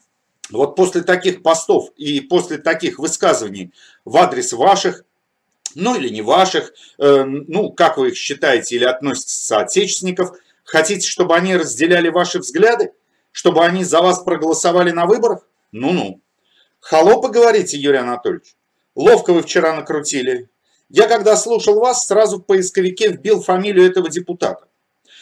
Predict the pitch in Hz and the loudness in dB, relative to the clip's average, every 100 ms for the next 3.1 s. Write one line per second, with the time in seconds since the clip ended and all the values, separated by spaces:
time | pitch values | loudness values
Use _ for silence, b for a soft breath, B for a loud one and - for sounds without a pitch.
0 | b b b - 147 147 139 135 - 214 | b b b 0 2 4 4 0 -6 -2
1 | 269 269 226 220 214 214 208 208 220 208 | -2 0 0 2 4 4 2 0 2 2
2 | 175 196 170 170 156 143 - 165 151 147 | 2 -2 0 2 2 0 -4 -2 0 2